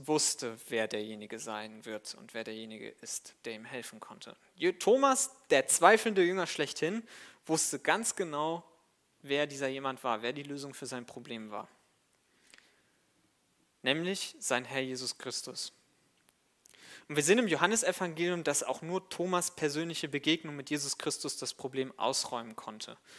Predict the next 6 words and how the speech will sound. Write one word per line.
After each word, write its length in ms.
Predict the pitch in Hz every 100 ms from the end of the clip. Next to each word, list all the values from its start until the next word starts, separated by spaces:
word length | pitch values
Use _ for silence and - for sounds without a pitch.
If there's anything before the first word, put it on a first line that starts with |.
| - - -
Nur 200 | 156 240
der 140 | 233
Herr 160 | 165 151
selbst 400 | 151 165 - -
konnte 360 | - 151 143
Thomas 640 | - - 160 156 156 -